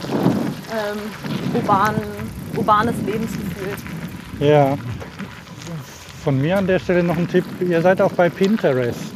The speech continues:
Speaker 1: Ja.
Speaker 2: hab ich gesehen. Da gibt's, äh, da gibt's schön, schön sortierte Wände.
Speaker 1: Ja, total.
Speaker 2: Sollte man, sollte man
Speaker 1: Runter.
Speaker 2: abonnieren, hab ich abonniert.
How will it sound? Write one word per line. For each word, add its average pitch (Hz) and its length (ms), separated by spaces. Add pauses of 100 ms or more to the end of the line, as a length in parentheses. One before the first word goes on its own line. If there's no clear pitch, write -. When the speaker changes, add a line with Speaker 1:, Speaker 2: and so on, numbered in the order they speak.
(200)
Speaker 1:
Ja. 254 140 (260)
Speaker 2:
hab 131 140
ich 123 160
gesehen. 120 380
Da 120 100
gibt's, - 340
äh, 139 60 (1040)
da 135 80
gibt's 123 220
schön, 190 600
schön 175 280
sortierte 165 1080 (300)
Wände. 202 580 (680)
Speaker 1:
Ja, 233 320
total. - 240
Speaker 2:
Sollte 170 240
man, 185 160 (160)
sollte 180 320
man 202 140
Speaker 1:
Runter. 175 100
Speaker 2:
abonnieren, 175 480
hab 185 140
ich 156 180
abonniert. 143 580